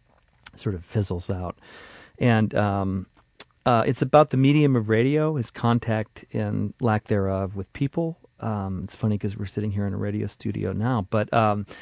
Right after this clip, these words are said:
you know, in some ways he has a very direct contact with people. In other ways, he's, he's a little bit alienated and closed off. And it's also a portrait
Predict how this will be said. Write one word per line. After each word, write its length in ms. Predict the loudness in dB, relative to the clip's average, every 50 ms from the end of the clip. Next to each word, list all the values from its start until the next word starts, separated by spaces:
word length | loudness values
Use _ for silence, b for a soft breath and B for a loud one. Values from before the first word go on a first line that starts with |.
| B B B B
you 80 | 2
know, 80 | 4 4
in 100 | 4 4
some 220 | 4 4 4 6
ways 180 | 6 4 4 2
he 120 | 2 0
has 180 | 2 2 0 0
a 60 | -2
very 260 | -2 0 0 0 0
direct 420 | 0 -2 -2 -2 -2 -2 -2 _ -12
contact 460 | -8 -6 -6 -6 -6 -8 -10 -10 -10
with 120 | -12 -10 -6
people. 360 | -6 -6 -4 -2 -2 0 0
In 100 | 0 -2
other 140 | -2 -4 -4
ways, 300 | -4 -4 -6 -6 -8 -8
he's, 240 | -8 -10 -10 -8 -8
he's 160 | -10 -8 -8
a 40 | -6
little 200 | -6 -6 -8 -8
bit 200 | -10 -12 -10 -10
alienated 560 | -8 -8 -6 -6 -6 -6 -6 -8 -8 -10 -10
and 140 | -12 -12 -10
closed 320 | -8 -8 -8 -8 -8 -8
off. 380 | -8 -8 -8 -10 -12 -14 -14 _
And 140 | -4 -4 -2
it's 140 | -2 0 2
also 360 | 2 2 2 2 0 0 0
a 80 | 0 -2
portrait 540 | -6 -2 0 0 0 0 0 -2 -2 -2